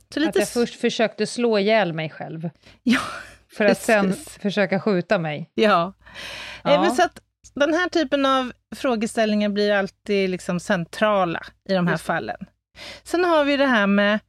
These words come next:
Speaker 1: ballistiken.
Speaker 2: Mm.
Speaker 1: Det händer ju att folk hör av sig och säger, "Det var något som, det var någon som sköt in i mitt hem igår."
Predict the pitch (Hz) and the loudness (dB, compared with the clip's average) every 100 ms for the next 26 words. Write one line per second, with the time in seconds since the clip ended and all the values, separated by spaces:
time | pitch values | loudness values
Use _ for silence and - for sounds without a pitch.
0 | _ _ 180 175 247 269 - - - 440 | _ _ -4 0 2 2 -2 -6 -2 -2
1 | 427 - - - 180 _ _ _ _ _ | -2 -4 -6 -6 -12 _ _ _ _ _
2 | _ _ 185 208 214 220 233 170 - _ | _ _ -6 -4 -2 -2 -2 -6 -18 _
3 | _ - - - - _ 294 302 320 330 | _ -20 -20 -20 -20 _ 2 4 2 2
4 | 349 370 302 254 240 240 247 - - - | 2 2 2 2 0 0 -2 -4 -14 -20
5 | - - 233 226 254 233 208 214 - 226 | -10 -2 -2 -2 0 2 2 0 -2 -6
6 | - 214 208 208 196 _ _ _ _ _ | -2 2 4 2 0 _ _ _ _ _
7 | _ 285 285 349 294 269 - 262 262 - | _ -4 0 0 0 0 -2 0 -2 -6
8 | - 269 320 320 262 269 - - 311 311 | -4 0 2 2 0 -2 -4 0 2 2
9 | 294 - 220 208 202 208 202 180 _ - | 0 -4 0 2 2 2 2 0 _ -20
10 | _ _ _ _ _ _ - - 269 294 | _ _ _ _ _ _ -12 -2 0 2
11 | 202 175 165 175 160 107 - | 2 0 -2 -6 -6 -6 -8